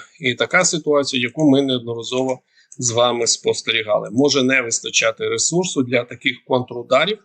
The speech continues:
можуть бути ресурси на лобові контрудари, але не на флангові. Хоча тут також виникає багато питань, чому саме фланговий удар, якщо він може мати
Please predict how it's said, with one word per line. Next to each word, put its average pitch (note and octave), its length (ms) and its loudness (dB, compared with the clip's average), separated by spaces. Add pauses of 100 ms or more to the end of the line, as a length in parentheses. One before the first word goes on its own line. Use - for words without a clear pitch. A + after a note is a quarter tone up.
(340)
можуть C#3 320 4
бути C3 360 0
ресурси C3 520 -2
на B2 160 2
лобові A#2+ 420 -2
контрудари, E3 800 2
але B2+ 280 0
не C3+ 280 -2
на B2 160 -6
флангові. A2+ 680 -4 (580)
Хоча E3 360 2
тут D#3 260 -2
також B2 440 -4
виникає A#2+ 440 0
багато A#2+ 360 -6
питань, E3 360 -2
чому B2+ 260 0
саме A#2+ 260 -4
фланговий A#2 440 -6
удар, C#3 380 0
якщо B2+ 260 -2
він A#2+ 140 -12
може A#2+ 260 -8
мати B2 380 -4